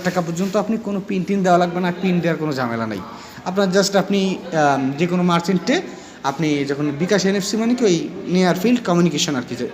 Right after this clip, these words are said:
নিয়ার ফিল্ড কমিউনিকেশন, এটা আপনি এক হাজার টাকা পর্যন্ত আপনার কোনো পিন লাগবে না। তো চলুন আমরা আগে আপডেট দিই এবং এই বিষয়, বিষয়গুলো আপনাদেরকে বুঝিয়ে দিলাম।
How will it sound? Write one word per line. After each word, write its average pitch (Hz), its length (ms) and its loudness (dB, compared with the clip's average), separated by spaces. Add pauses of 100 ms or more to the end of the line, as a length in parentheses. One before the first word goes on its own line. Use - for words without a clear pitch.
নিয়ার 190 300 4
ফিল্ড 220 180 -2
কমিউনিকেশন, 190 460 0
এটা 208 140 -2
আপনি 233 180 -4 (400)
এক 160 120 -2
হাজার 165 200 2
টাকা 180 180 0
পর্যন্ত 226 440 -2 (320)
আপনার 151 260 -4
কোনো 190 220 -2
পিন 196 140 2
লাগবে 120 260 0
না। 123 120 -8
তো 165 80 -10
চলুন 196 220 -4
আমরা 185 180 -4
আগে 175 100 -4
আপডেট 160 320 -2
দিই 156 160 -4 (100)
এবং 156 200 -2
এই 151 120 0 (240)
বিষয়, 147 240 -4
বিষয়গুলো 139 440 0
আপনাদেরকে 143 540 -6
বুঝিয়ে 143 260 2
দিলাম। 180 300 -2